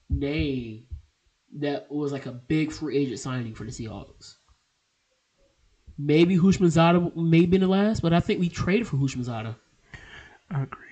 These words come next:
Speaker 2: different.
Speaker 1: But this year, we have the cap space, and what do we do? We give Geno a big deal, where he's gonna make the majority of that money this year, so that way,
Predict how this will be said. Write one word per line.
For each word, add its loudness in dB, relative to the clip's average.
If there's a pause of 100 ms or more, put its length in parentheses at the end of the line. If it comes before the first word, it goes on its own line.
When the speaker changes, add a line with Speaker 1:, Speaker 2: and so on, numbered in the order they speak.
(160)
Speaker 2:
different. -20 (580)
Speaker 1:
But 0
this 4
year, 4 (640)
we 2
have 4
the -4
cap 0
space, -6 (460)
and 0
what 2
do 2
we 4
do? 4 (380)
We 2
give 4
Geno 4
a 2
big 0
deal, 2 (540)
where 2
he's 2
gonna 2
make 0
the 2
majority 0
of 2
that -6
money 4
this 0
year, 2
so -2
that -2
way, -2